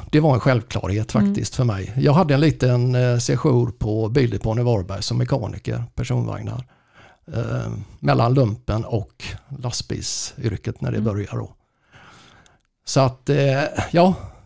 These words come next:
Speaker 1: jag lärde mig som sagt, och man lärde sig att köra lastbil innan man fick och man lärde sig backa med släp innan någon annan kunde det. Och så det var, det var lite roligt.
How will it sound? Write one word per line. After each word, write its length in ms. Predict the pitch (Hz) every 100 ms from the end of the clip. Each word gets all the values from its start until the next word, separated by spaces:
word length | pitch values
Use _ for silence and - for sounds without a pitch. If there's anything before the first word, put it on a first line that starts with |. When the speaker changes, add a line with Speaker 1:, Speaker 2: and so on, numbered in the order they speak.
| _
Speaker 1:
jag 200 | _ 143 156
lärde 240 | 165 131
mig 140 | 139
som 140 | 131 156
sagt, 260 | 151 127
och 400 | 156 147 147 156
man 200 | 151 156
lärde 200 | 165 147
sig 200 | 127 147
att 140 | 151 151
köra 200 | 170 160
lastbil 460 | 165 - - 123 139
innan 260 | 143 117
man 140 | 123 127
fick 360 | - - -
och 120 | 127
man 160 | 127 131
lärde 180 | 131 123
sig 140 | 170
backa 260 | 131 - 131
med 160 | 139 135
släp 320 | 143 113 -
innan 280 | 131 123 123
någon 140 | 127 131
annan 260 | 120 104
kunde 300 | 107 123 107
det. 120 | 113
Och 100 | 113
så 80 | 110
det 80 | 127
var, 160 | 123 123 - - -
det 80 | -
var 80 | 147
lite 180 | 165 185
roligt. 520 | 196 120 107 - -